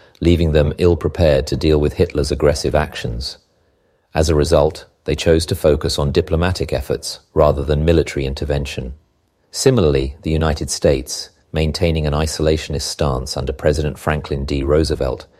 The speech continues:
condemned the event but refrained from any significant intervention. The Soviet Union, though deeply concerned by Nazi Germany's aggressive expansion, found itself diplomatically isolated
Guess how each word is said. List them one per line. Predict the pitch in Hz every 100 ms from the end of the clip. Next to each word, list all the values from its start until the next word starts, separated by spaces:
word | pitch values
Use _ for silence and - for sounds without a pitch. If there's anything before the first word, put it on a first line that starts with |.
| _ _ _
condemned | - 78 85 87 85
the | 78
event | 69 69 65 - _ _ -
but | 90
refrained | 78 - 78 78 73
from | 76 71
any | 73
significant | - 76 82 85 78 69 -
intervention. | 69 - 71 71 - 64 65 _ _ _ _ _ _
The | -
Soviet | - 92 85 80 80
Union, | 82 73 67 78 - _
though | 82 80
deeply | 78 90 - 73
concerned | 73 71 87 73 65
by | 71 69
Nazi | 76 82 - 80
Germany's | 71 73 71 67 69
aggressive | 65 82 78 - -
expansion, | - - 80 78 - 60 67 _ _ _ _
found | 87 85 87
itself | - 85 76 -
diplomatically | 92 - 78 78 - 82 80
isolated | 80 76 78 69 65 65